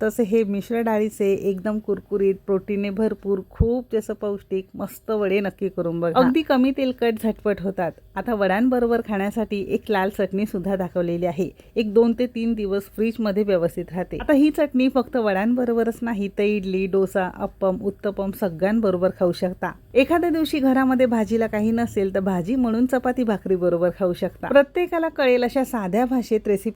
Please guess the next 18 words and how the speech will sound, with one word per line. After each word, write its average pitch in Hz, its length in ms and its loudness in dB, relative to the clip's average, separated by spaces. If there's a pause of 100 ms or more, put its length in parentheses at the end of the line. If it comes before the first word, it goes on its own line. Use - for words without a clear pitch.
शेअर 196 320 2
केलेली 214 300 0
आहे. 190 220 0
शिवाय 190 240 -2
कमी 196 300 -2
साहित्यात 202 540 -2 (120)
भरपूर 190 460 0
टिप्स 233 280 -4
आहे, 214 460 -2 (160)
म्हणून 220 240 0
रेसिपी 214 360 -2
शेवटपर्यंत 175 640 -2
बघा. 165 340 -6 (280)
आवडली 190 540 -2
तर 240 160 -4
एक 175 260 -2
लाईक 180 220 -2
नक्की 180 300 -8